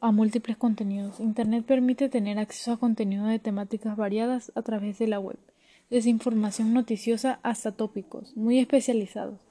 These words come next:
contenido científico, humorístico, cultural, de entretenimiento, educativo, lúdico, etcétera. Esto amplía las opciones disponibles y hace que los usuarios tengan mucha más libertad para elegir aquello que les interese.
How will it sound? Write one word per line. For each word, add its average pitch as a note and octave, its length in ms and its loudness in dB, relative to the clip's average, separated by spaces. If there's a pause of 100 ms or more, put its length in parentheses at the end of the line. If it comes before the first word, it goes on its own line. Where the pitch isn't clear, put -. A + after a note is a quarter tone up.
(440)
contenido B3 480 6
científico, G#3+ 800 -2
humorístico, A3 880 0
cultural, G#3+ 580 0 (420)
de A#3 60 -2
entretenimiento, A3 840 2 (120)
educativo, A3+ 800 2 (220)
lúdico, C4 640 0
etcétera. G#3 540 -6 (360)
Esto B3 240 0
amplía C4 260 4
las C4+ 140 4
opciones A3 500 0
disponibles A#3 1080 0
y G#3+ 160 0
hace G#3+ 240 0
que A#3+ 140 -4
los A3 120 -2
usuarios A3 480 -2
tengan A3+ 300 2
mucha A3+ 320 0
más A3 240 2
libertad A3+ 560 0
para B3 140 0
elegir A#3 500 -2
aquello G#3+ 400 0
que A#3 80 0
les A3 120 2
interese. G3 560 -4